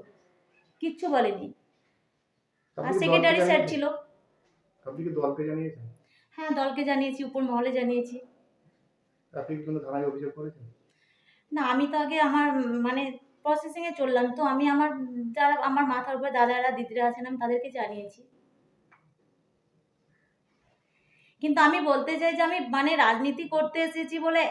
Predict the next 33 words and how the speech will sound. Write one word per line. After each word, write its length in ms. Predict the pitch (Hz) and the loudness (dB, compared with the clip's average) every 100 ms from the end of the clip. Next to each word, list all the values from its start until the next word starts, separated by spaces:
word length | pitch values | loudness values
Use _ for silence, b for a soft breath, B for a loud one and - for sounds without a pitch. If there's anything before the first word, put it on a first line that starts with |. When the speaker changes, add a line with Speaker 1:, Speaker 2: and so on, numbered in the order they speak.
| - - 240 | -4 -10 -4
Speaker 1:
এ, 40 | |
মানে 240 | 254 269 | 0 2
একদম 300 | 294 269 330 | 2 2 -4
সব 240 | 330 269 262 262 | -4 -2 -4 -4
কিছু 260 | 320 339 | -8 -6
বিক্রি 360 | 269 262 269 320 | -6 -6 -6 -10
করে 300 | - 330 339 | -4 0 0
এসেছি 460 | 330 339 359 403 | -2 -6 0 2
না 360 | 427 330 320 330 B B B - | 4 4 4 2 B B B -4
বস্তি 280 | 254 302 349 | -2 0 -2
থেকে 200 | 359 349 | -2 0
উঠে 200 | 330 302 | 0 0
এসেছি 360 | 294 294 269 247 | -2 -2 -6 -6
যে, 80 | 302 | -4
যে 220 | 285 339 339 | -2 -2 -2
কোনো 200 | 349 349 | 0 0
লোক 280 | 330 339 | 0 -2
এরকম 380 | 330 320 320 349 | 0 2 2 0
করে 160 | 330 302 | 2 4
আমাকে 380 | 302 294 302 277 | 4 4 2 2
অপমান 420 | 262 254 302 311 | 2 4 2 2
করে 120 | 302 | 0
দিয়ে 220 | 302 294 | 0 -2
চলে 180 | 294 285 | 0 0
যাবে 280 | 285 285 698 B B | 0 0 -2 B B
যে 160 | 285 294 | -4 0
চার 200 | 294 262 - | 4 4 2
থেকে, 200 | 330 330 | -4 0
উম, 600 | 311 262 262 262 240 262 | 0 2 2 2 0 -2
সরিয়ে 420 | 254 - 302 320 339 | -6 -4 -2 0 0
দেবো, 260 | 320 320 | 0 2
নামিয়ে 380 | 302 262 294 320 | 4 4 2 2
দেবো। 240 | 311 302 | 0 0